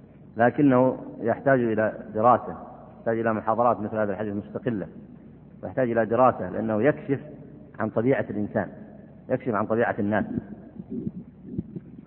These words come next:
فأول ما في هذا الحديث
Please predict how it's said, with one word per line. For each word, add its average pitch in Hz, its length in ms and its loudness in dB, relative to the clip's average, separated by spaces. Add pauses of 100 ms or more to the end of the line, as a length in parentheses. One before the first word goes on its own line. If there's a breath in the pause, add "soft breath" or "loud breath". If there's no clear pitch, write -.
(640)
فأول 160 580 6 (200)
ما 143 180 6
في 143 140 4
هذا 139 200 4
الحديث 120 500 -2